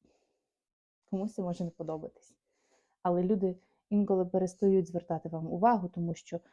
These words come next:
якщо вам сказали один раз, другий раз, ви просто це проігнорували, або не почули, або не звернули увагу, і потім просто на вас, ну, а нащо вам щось сказати, нащо вам давати цей фідбек, якщо ви і так його не чуєте?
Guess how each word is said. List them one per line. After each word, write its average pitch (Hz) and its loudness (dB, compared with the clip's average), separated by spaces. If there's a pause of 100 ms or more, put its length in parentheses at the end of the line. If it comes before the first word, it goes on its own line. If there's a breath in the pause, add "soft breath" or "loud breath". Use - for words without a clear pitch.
(180 soft breath)
якщо 185 -2
вам 175 0
сказали 170 -2
один 175 2
раз, 165 -4
другий 208 2
раз, 165 -4 (120)
ви 175 -2 (120)
просто 185 -2
це 185 -2
проігнорували, 233 2
або 190 -2
не 233 2
почули, 226 0
або 175 0
не 247 4
звернули 202 2
увагу, 185 -2 (560)
і 302 -20
потім 233 -2
просто 180 -6
на 170 -2
вас, - -8 (600)
ну, 175 0 (1500)
а 262 2
нащо 254 2
вам 190 0
щось 185 -6
сказати, 214 -2
нащо 185 -8
вам 185 -2
давати 185 -2
цей 180 -6
фідбек, 185 -4
якщо 175 -6
ви 175 -2
і 175 -4
так 180 -6
його 175 -2
не 175 0
чуєте? 170 -8